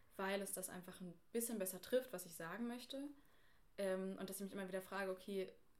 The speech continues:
bin ich damit auch exklusiv in meiner Sprache? Also wenn ich das auf einer Poetry Slam Bühne vortrage, dann sitzen da bestimmt Menschen drin,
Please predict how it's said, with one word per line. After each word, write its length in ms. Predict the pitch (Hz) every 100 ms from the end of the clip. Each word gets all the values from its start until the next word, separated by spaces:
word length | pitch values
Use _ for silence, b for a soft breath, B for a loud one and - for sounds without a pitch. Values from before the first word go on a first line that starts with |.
| -
bin 120 | 226
ich 180 | 247 226
damit 280 | 190 196 185
auch 160 | 180 - - -
exklusiv 680 | 190 185 - 180 190 185
in 100 | 185 180
meiner 200 | 165 165
Sprache? 440 | - 156 156 -
Also 260 | 180 175 180 B B B B
wenn 120 | 190
ich 80 | 196
das 160 | 185 -
auf 200 | - -
einer 180 | 185 175
Poetry 300 | 190 226 226
Slam 240 | - 170
Bühne 200 | 165 170
vortrage, 560 | 165 - 165 - 170 175
dann 140 | 185
sitzen 260 | 180 190 196
da 80 | 185
bestimmt 560 | 185 - 247 240 - -
Menschen 340 | 190 202 185
drin, 420 | - 190 190 185